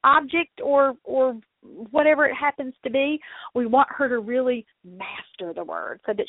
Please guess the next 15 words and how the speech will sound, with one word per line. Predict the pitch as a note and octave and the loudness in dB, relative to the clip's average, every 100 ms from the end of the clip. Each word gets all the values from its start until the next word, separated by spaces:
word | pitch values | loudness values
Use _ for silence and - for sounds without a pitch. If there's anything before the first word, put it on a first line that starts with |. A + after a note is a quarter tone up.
| - | -8
she | B3+ | -8
can | A#3+ G#3+ | -8 -6
use | A3+ A3 | -6 -6
it | G3+ F3 | -6 -8
in | F3 F#3+ _ _ _ _ _ | -14 -20 _ _ _ _ _
whatever | D#4 - | -6 -4
situation | - - G3+ G3 F3 - F3+ - | -8 -6 -2 0 -2 -6 -10 -10
she | F3 | -10
needs, | - F2+ - - - - - - - - | -10 -12 -14 -18 -20 -20 -16 -14 -6 0
um, | F#3 - | 0 0
to | G#3+ | -2
use | F#3+ F#3 | 0 0
it | F3+ | -2
in. | D#3+ C#3+ - - | -6 -8 -4 2
So | A3+ | 2